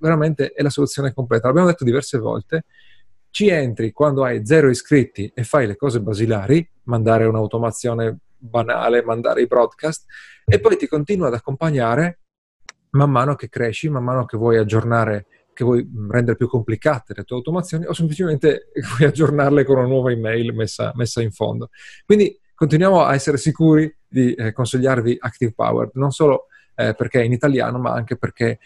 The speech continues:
continua a essere, eh, adeguato anche all'espansione,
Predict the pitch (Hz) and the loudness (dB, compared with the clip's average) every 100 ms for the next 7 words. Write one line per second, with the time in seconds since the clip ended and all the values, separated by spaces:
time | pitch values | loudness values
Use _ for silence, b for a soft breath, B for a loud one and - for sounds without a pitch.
0 | b - 127 143 139 123 120 117 113 - | b -2 0 2 2 2 2 0 0 -2
1 | 117 113 113 - 123 147 139 147 135 135 | 0 0 0 -6 -8 -2 2 4 4 2
2 | 131 135 117 117 113 113 120 - 120 107 | 0 -2 -2 -6 -8 -10 -10 -10 -8 -6
3 | 117 113 110 | -6 -4 -8